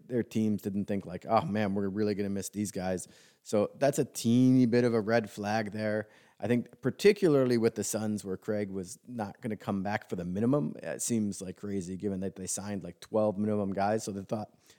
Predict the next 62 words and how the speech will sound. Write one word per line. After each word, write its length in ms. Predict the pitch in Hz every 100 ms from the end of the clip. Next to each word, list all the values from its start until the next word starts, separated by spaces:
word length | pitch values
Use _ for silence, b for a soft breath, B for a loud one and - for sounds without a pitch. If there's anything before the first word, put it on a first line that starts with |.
| b -
there's, 140 | 110
like, 160 | 113 -
you 80 | 147
know, 140 | 110 98
ten 260 | - 190 160
other, 540 | 143 135 123 117 - - 147 -
ten, 300 | 139 127 120
eleven 300 | 95 107 107
other 180 | 107 107
minimum 360 | 113 110 104
guys 280 | 101 101 101
that 100 | 98
are 60 | 98
better 240 | 95 104
than 120 | 95
this 160 | 98 101
guy, 340 | 101 95 90 - b b b -
uh, 100 | 95
that 120 | 101
are 80 | 98
willing 320 | 98 107 101
to 80 | 92
come 280 | - 120 117
here. 280 | 95 82 - _ _ _ -
Uh, 100 | 87
so 160 | - 101
that's, 460 | 120 135 - - -
that's 260 | 120 -
a 40 | 104
little 380 | 110 120 123 110
bit 160 | 107
of 80 | 101
a 80 | 98
red 240 | 98 95
flag 240 | 101 95 92
to 60 |
me, 100 | 98
especially 420 | 131 - - 165
given 300 | 123 135 127
how 320 | 104 117 113 101
much 300 | 113 107 113
he 80 | 117
played 320 | - 104 107
in 40 | 101
the 80 | 85
playoffs 380 | 95 101 127
and 80 | 110
how 120 | 107
well 220 | 107 117 226
he 80 |
played 220 | 147 101 85
in 60 |
the 40 | 87
playoffs 320 | 101 92 -
for 80 | 92
them. 220 | 90 87
I 100 | 113
thought 120 | 127
that 140 | 107 78
was 160 | 92
really 160 | 101 92
weird. 320 | 90 90 87